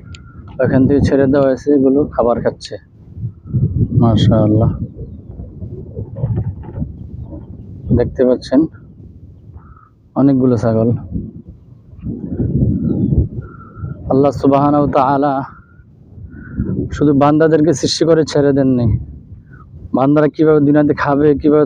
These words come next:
থাকবে, কিভাবে বসবাস করবে, তাদের মধ্যে কিভাবে পুষ্টি হবে, এই জন্য আল্লাহ তাআলা সব কিছু সৃষ্টি করে দিয়েছেন। এই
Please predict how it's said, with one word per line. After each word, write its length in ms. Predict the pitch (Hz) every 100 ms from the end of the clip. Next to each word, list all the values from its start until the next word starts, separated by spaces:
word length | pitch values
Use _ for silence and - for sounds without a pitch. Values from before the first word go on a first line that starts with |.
| 135
থাকবে, 320 | 143 143 151 139 139 _ _ _ - _ _ -
কিভাবে 280 | 147 151 151 143
বসবাস 380 | 131 151 151 139 160
করবে, 260 | 156 151 139 - _ _ _ - - _ _ _ -
তাদের 220 | 135 147
মধ্যে 160 | 156 143
কিভাবে 200 | 170 160 135
পুষ্টি 280 | 160 - 170 151
হবে, 200 | 151 151 131 - _ - - - - - - - - 127
এই 60 | 131
জন্য 160 | 160 156 147
আল্লাহ 200 | 151 156 147
তাআলা 260 | 160 143 160 - - - - - - - - - - - - - - - - 92 127 -
সব 140 | 202 208
কিছু 140 | 170
সৃষ্টি 240 | 190 - 160
করে 120 | 165 151
দিয়েছেন। 380 | 151 143 - 123 113 - - - - - - - - - - - - - - - - -
এই 60 | -